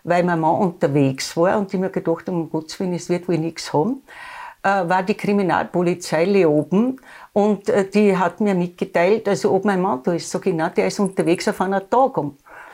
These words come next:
Hatten mir, haben mir nicht gesagt, worum es geht. Jetzt könnt ihr euch vorstellen, wie es mir gegangen ist, bis er da war. Es hat sich dann herausgestellt, sie haben die K-, Etiketten des Heilwassers, äh, kontrolliert,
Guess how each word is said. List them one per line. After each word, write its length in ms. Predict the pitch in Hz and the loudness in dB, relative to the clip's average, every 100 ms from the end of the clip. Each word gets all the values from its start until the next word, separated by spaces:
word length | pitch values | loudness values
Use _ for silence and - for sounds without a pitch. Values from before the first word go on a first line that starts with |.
| - - - | -20 -14 -4
Hatten 380 | 185 185 208 190 | -4 0 0 2
mir, 260 | 196 196 - | 0 -2 -4
haben 300 | 151 170 190 | -2 -2 0
mir 120 | 190 | 0
nicht 340 | 180 226 - - | 0 -2 -4 -6
gesagt, 440 | - 156 165 - | -4 -4 -4 -4
worum 260 | 196 190 185 | -2 -2 -2
es 200 | 180 - | -4 0
geht. 240 | 156 185 | 0 2
Jetzt 280 | 202 - - | -2 -4 -6
könnt 320 | 190 190 - | -4 -4 -6
ihr 60 | 175 | -8
euch 80 | |
vorstellen, 500 | - 151 - - 208 | -2 -4 -2 -2 0
wie 80 | 190 | 0
es 140 | 196 202 | -2 0
mir 180 | 208 | -2
gegangen 360 | 226 226 262 - | 0 0 0 -2
ist, 220 | 139 - | -6 -6
bis 180 | 185 - | -6 -4
er 80 | 208 | 0
da 120 | 185 | 0
war. 300 | 156 139 113 _ _ - - - - - - - | 0 -2 -8 _ _ -20 -20 -20 -20 -20 -14 -4
Es 140 | 175 202 | -2 0
hat 140 | 208 | 0
sich 100 | 240 | 0
dann 160 | 190 180 | 0 0
herausgestellt, 1000 | 170 160 156 - 190 - 190 233 254 - | 0 0 -2 -4 -8 -2 2 2 0 -6
sie 300 | 180 - 196 | -6 -2 -2
haben 720 | - 160 170 - 233 220 - | 0 0 0 0 -2 -2 -6
die 240 | - 196 170 | -2 -2 -2
K-, 140 | - - | -8 -8
Etiketten 840 | - 180 185 190 - 202 - 190 - | -2 -2 -2 -2 -2 -2 -2 -6 -6
des 300 | 180 - - | -8 -6 0
Heilwassers, 880 | 180 226 - 139 - - 175 175 - - - - - - | 2 2 0 -4 -6 -4 -2 -4 -14 -16 -20 -18 -10 -2
äh, 220 | 180 160 - | 0 0 -2
kontrolliert, 960 | - 202 190 190 190 180 202 254 254 | 0 0 0 0 2 4 4 2 -2